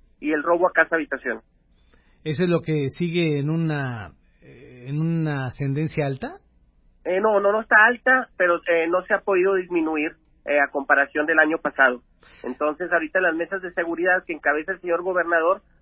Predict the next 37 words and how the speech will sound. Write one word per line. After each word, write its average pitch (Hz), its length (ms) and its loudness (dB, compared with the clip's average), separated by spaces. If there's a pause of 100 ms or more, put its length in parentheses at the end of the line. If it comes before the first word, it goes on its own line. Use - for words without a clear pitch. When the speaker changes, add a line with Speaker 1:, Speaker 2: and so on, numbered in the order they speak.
Speaker 1:
es 151 220 -6
en 180 80 2
los 170 160 -2
dos 175 180 -2
delitos 185 560 -6
que 160 140 -4
estamos 160 300 -2
poniéndonos 165 440 -2
de 156 80 -2
acuerdo 170 320 -2
la 160 80 2
autoridad 139 460 -2
municipal, 185 600 0 (300)
la 139 160 2
tu-, 147 160 -6
la 131 280 0
autoridad 147 360 -2
estatal 180 600 0
y 143 100 -6
la 135 80 0
autoridad 135 500 -4
federal. 120 320 -4 (540)
Speaker 2:
La 185 160 4
extorsión 214 560 0
se, 185 600 0 (140)
se 170 200 2
va 214 220 4
de 196 480 0
contestar, 165 580 -2
de, 180 260 -4
eh, 156 80 -8
colgando 190 580 2
porque 175 420 -4
los 190 440 -4
empresarios 175 480 2
de 214 80 2
Coatzacoalcos, 202 800 -2